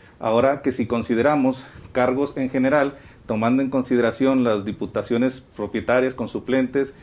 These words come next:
en el caso de un, de la integración de un ayuntamiento que se integra con presidente municipal, con síndico y con el número de regidores, dependiendo de el número de habitantes del municipio,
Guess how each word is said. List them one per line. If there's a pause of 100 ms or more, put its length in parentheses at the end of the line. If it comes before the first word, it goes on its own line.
(240)
en
el
caso
de
un,
de
la
integración
de
un
ayuntamiento
que
se
integra
con
presidente
municipal,
con
síndico
y
con
el
número
de
regidores,
dependiendo
de (300)
el
número
de
habitantes
del
municipio,